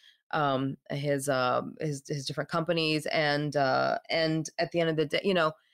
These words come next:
w-, the rest of us are still gonna be invited and show up to, to different, um, spaces that, uh, you know, are relevant to our, our work, and while he's kind of been ostracized for years. So it's not just, you know, I'm a target.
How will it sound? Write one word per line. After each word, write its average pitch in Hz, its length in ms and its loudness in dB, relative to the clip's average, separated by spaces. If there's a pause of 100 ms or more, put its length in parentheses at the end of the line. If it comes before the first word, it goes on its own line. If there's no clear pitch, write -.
(360)
w-, 165 220 -4
the 180 140 4
rest 277 300 2
of 285 80 2
us 277 120 2
are 240 60 2
still 208 500 0
gonna 185 240 2
be 175 240 2
invited 160 480 2
and 156 140 -2
show 147 240 4
up 151 240 2
to, 147 340 0 (180)
to 151 100 -10
different, 147 480 -4
um, 139 240 0
spaces 147 640 0
that, 143 280 -2 (180)
uh, 60 360 0 (240)
you 160 100 -4
know, 147 80 0
are 139 100 2
relevant 143 380 2
to 151 60 -2
our, 143 180 -2 (500)
our 156 120 2
work, 160 340 2 (120)
and 165 320 0
while 175 220 2
he's 214 480 -6 (200)
kind 202 140 -2
of 208 60 -2
been 214 100 0
ostracized 190 580 0
for 190 80 0
years. 196 300 0
So 240 80 2
it's 247 140 2
not 302 180 2
just, - 300 -6 (160)
you 185 100 -2
know, - 160 -4 (380)
I'm 220 400 2
a 175 100 2
target. 202 540 0